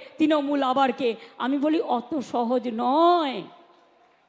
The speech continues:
সবটাই লক্ষ্য রাখা হচ্ছে। ইন্ডিভিজুয়াল, ইন্ডিভিজুয়াল মাথায় রাখবেন। আমি আপনাদের সকলের শুভকামনা করে,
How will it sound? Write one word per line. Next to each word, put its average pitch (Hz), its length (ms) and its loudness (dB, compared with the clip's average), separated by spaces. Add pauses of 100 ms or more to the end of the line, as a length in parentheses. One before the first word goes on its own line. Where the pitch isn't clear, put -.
(440)
সবটাই 330 520 2
লক্ষ্য 320 380 8
রাখা 320 300 2
হচ্ছে। 294 720 4 (840)
ইন্ডিভিজুয়াল, 302 920 6
ইন্ডিভিজুয়াল 285 720 4
মাথায় 262 400 -2
রাখবেন। 254 600 2 (1120)
আমি 285 240 2
আপনাদের 285 360 2
সকলের 294 440 0
শুভকামনা 294 680 0
করে, 320 320 4